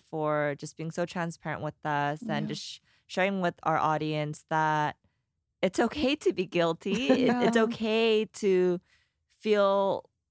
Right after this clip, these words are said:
Speaker 1: like you could still do better, even though we are doing our best. I think that's the common thread in all of us moms.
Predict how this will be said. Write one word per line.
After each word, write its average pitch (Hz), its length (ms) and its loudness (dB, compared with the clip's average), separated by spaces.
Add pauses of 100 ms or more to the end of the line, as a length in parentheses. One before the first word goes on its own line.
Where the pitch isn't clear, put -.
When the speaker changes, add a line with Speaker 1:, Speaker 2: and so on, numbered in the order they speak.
(120)
Speaker 1:
like 196 380 0
you 196 80 -8
could 180 140 -4
still 202 260 0
do 180 220 2
better, 165 440 0
even 165 300 -2
though 165 100 0
we 156 160 0
are 151 140 2
doing 156 220 -4
our 156 100 -2
best. 151 380 -2
I 165 60 -2
think 160 220 -6
that's 151 300 -2
the 160 100 -6
common 156 360 -4
thread 151 240 -2
in 143 100 -4
all 139 160 2
of 139 100 -6
us 139 220 -4
moms. 147 540 -4